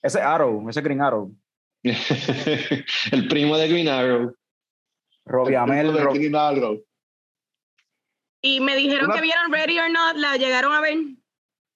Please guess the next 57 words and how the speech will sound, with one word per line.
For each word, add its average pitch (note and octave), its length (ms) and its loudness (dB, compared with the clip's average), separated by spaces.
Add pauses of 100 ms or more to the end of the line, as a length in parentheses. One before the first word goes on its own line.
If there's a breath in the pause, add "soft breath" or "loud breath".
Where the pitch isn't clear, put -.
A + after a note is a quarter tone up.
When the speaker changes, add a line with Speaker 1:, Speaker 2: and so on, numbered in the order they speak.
(140)
Speaker 1:
Yo F3 220 2
la F3 80 2
Speaker 3:
Sí, D#3 60 0
Speaker 1:
vi. C#3+ 60 2
Speaker 3:
Ready D#3+ 140 2
Speaker 4:
¿Está E3+ 120 4
Speaker 3:
or D#3+ 40 2
Speaker 4:
buena? C4 280 0
Speaker 3:
Not. E3 240 2 (540)
Speaker 1:
Eh, C#3+ 280 2
Speaker 3:
Súper C#3+ 160 0
Speaker 1:
está D#3+ 120 2
bien, E3 240 2
Speaker 3:
buena, D#3 160 2
Speaker 1:
cabrona, C3+ 320 2
Speaker 3:
¿verdad? C#3 160 2
Speaker 1:
está C3+ 120 2
bien C3+ 140 -2
buena. B2 180 2
Speaker 3:
Súper C#3+ 200 0
Speaker 4:
Nice. D#3+ 180 -2
Speaker 3:
gufiada. A#2+ 360 -2 (320)
Speaker 1:
Esa B2 180 -2
está D3 300 0
bien C3+ 200 0
Speaker 4:
O A#2+ 60 -4
sea, C4 100 0
Speaker 1:
buena. B3+ 120 0
Speaker 4:
la A#3+ 60 -4
tengo B3 380 2
para C#4 260 2
ver, C4+ 220 0
pero A#3 220 0
todavía G3+ 300 0
no G3 80 2
la G#3 80 0
he G#3 40 0
visto, G3 320 -4
so. - 140 -20 (160)
Speaker 1:
Esa C3+ 200 0
está D3 180 -2
bien C#3+ 180 0
buena. A2 320 -2
Esa B2 200 -2
es - 200 -8
súper C3 280 0
fun, G#2+ 460 -6
en G2+ 80 -8
verdad. F#2+ 260 -4 (100)
Esa G#2+ 180 -8
sí A#2+ 100 -6
que A#2 80 0
está G#2 340 0
buena, G2+ 420 -4
buena, G2 220 0
buena, F#2 200 0
buena. C#2+ 240 -8